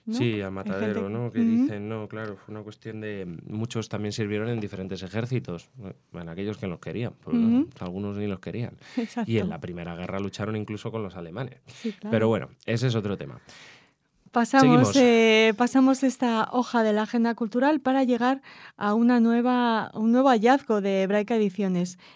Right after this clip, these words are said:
Speaker 1: Ya saben, esta editorial tan interesante, eh, que, bueno, que al frente de la cual está nuestro querido Jacobo Israel, que fue uno de los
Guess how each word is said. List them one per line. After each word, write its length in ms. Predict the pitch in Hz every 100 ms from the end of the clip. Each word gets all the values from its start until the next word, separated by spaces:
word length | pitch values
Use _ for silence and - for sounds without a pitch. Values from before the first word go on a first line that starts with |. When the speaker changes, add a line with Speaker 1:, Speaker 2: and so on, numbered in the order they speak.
| -
Speaker 1:
Ya 100 | 208
saben, 300 | 196 202 202
esta 260 | 208 226 208
editorial 460 | 196 196 202 208
tan 180 | 208 202
interesante, 760 | 190 185 185 185 208 214 240 254 - - _
eh, 540 | - 196 190 185 190 - _
que, 560 | 196 170 170 165 98 - -
bueno, 320 | 175 175 180
que 480 | 190 190 - - - _
al 300 | - 180 190
frente 320 | 185 208 208 214
de 80 |
la 140 | 185 180
cual 260 | 196 190 202 - - -
está 500 | 196 - 202 196 202
nuestro 340 | 196 190 208
querido 320 | 190 190 196 202
Jacobo 400 | 196 180 185 196
Israel, 420 | 190 156 143 143 _ - - -
que 100 | 190
fue 280 | - 202 208
uno 240 | 196 208
de 80 | 196
los 220 | 180 180